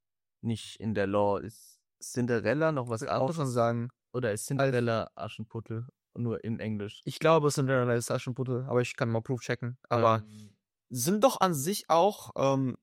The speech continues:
Speaker 2: alle, oder nicht?
Speaker 1: Ja, ich überleg gerade. Gibt's noch mehr Prinzessinnen, nur die fallen mir nicht ein?
Speaker 2: Also wenn, dann, wie gesagt, Shrek drei, oder hat man diese,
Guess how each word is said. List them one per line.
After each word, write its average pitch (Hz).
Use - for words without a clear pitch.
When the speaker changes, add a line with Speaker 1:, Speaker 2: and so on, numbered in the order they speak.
Speaker 2:
alle, 165
oder -
nicht? -
Speaker 1:
Ja, 82
ich 107
überleg 101
gerade. 80
Gibt's -
noch 123
mehr 101
Prinzessinnen, 113
nur 123
die 110
fallen 104
mir 104
nicht 95
ein? 147
Speaker 2:
Also 127
wenn, 151
dann, 143
wie 127
gesagt, 123
Shrek 120
drei, 120
oder 110
hat 110
man 107
diese, 107